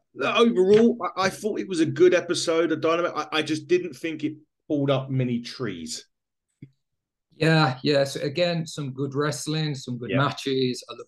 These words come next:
Speaker 2: the Orange Bandito match. Um, I love the Roderick Strong return. I've
Speaker 1: Yeah.
Speaker 2: rated it as a B, maybe B minus type of
Speaker 1: Yeah.
Speaker 2: show. Yeah, it was, it was, it was, it was okay. It was fine. There was nothing wrong with it. But as you say, it didn't pull up any trees.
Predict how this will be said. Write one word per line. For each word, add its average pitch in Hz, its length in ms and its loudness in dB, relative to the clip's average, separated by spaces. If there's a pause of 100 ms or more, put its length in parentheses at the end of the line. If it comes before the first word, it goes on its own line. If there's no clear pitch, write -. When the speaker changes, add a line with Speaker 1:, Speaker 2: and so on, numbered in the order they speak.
Speaker 2:
the 139 60 -2
Orange 131 320 0
Bandito 117 540 -8
match. - 640 -6 (800)
Um, 110 380 0
I 110 60 2
love 131 240 2
the 143 120 4
Roderick 127 300 2
Strong 117 280 0
return. 117 600 -2
I've 147 220 4
Speaker 1:
Yeah. 135 80 -4
Speaker 2:
rated 135 360 -6
it 127 300 -4 (340)
as 110 200 -8
a 107 140 -4 (200)
B, 165 400 4 (180)
maybe 123 360 -2 (100)
B 131 200 4
minus 135 520 2
type 135 320 0
of 131 140 -4
Speaker 1:
Yeah. 123 240 2
Speaker 2:
show. 156 140 -2 (100)
Yeah, 139 220 -6
it 131 220 -6
was, 123 300 -14
it 123 160 -20
was, - 440 -10
it 127 120 -4
was, - 260 -6 (280)
it 131 100 4
was 131 180 4
okay. 139 440 4
It 131 60 -8
was 110 120 -10
fine. 123 380 0
There 113 100 -2
was 110 120 -10
nothing 117 260 -8
wrong 123 220 2
with 117 160 0
it. 110 160 -2
But 117 120 -2
as 120 220 -2
you 120 100 2
say, 117 200 -2
it - 60 -6
didn't 139 280 0
pull 139 120 4
up 127 140 -2
any 120 140 -2
trees. 113 480 -10